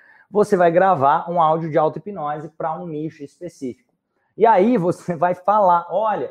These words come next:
a mesma lógica da postagem. "Olha, eu decidi ajudar pessoas", vamos supor que fosse pra emagrecimento,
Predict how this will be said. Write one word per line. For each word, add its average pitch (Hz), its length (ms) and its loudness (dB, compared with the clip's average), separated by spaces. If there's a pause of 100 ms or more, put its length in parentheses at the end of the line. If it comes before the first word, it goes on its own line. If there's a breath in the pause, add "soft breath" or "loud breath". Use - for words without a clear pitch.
(160)
a 131 80 -10
mesma 208 420 -2
lógica 185 420 0
da 180 100 -14
postagem. 147 560 -10 (300)
"Olha, 196 360 -2
eu 170 100 -8
decidi 170 420 -6
ajudar 160 580 -6
pessoas", 151 480 -4
vamos 135 160 -8
supor 147 220 -4
que - 80 -20
fosse 139 180 -6
pra 143 100 -6
emagrecimento, 143 640 -12